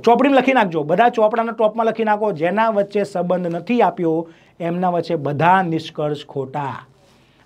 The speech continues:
આયધરવાળા હમણાં કરાવીશ, આયધરવાળા હમણાં કરાવીશ, આયધરવાળા હમણાં કરાવીશ. અત્યારે લખો, જેમના વચ્ચે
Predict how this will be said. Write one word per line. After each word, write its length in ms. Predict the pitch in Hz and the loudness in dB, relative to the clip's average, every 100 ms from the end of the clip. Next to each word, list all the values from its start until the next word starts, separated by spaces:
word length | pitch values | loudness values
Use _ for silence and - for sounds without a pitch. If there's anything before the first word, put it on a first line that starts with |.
| - | 0
આયધરવાળા 580 | 165 143 185 190 190 | 2 4 6 6 6
હમણાં 220 | 151 165 180 | 4 2 0
કરાવીશ, 360 | 175 113 - - - _ _ _ _ _ _ _ _ _ - | -2 -4 -12 -18 -20 _ _ _ _ _ _ _ _ _ -4
આયધરવાળા 680 | 156 151 165 202 175 170 170 | 2 4 6 6 4 2 -2
હમણાં 460 | 120 131 143 147 | -4 -6 -4 -4
કરાવીશ, 500 | 147 185 151 98 - - - - _ _ _ _ _ _ _ _ _ | -4 -4 -4 -8 -16 -18 -18 -20 _ _ _ _ _ _ _ _ _
આયધરવાળા 600 | 151 147 143 180 170 165 156 | -2 0 4 4 4 2 -2
હમણાં 340 | 120 139 147 | -6 -8 -6
કરાવીશ. 400 | 175 139 98 - - - _ _ _ _ 170 | -4 -6 -8 -14 -16 -20 _ _ _ _ -4
અત્યારે 320 | 170 208 214 | 4 6 6
લખો, 220 | 202 220 120 - - - | 6 4 0 -8 -20 -6
જેમના 480 | 135 190 208 233 254 | 2 4 6 4 4
વચ્ચે 340 | 226 214 220 | 4 2 0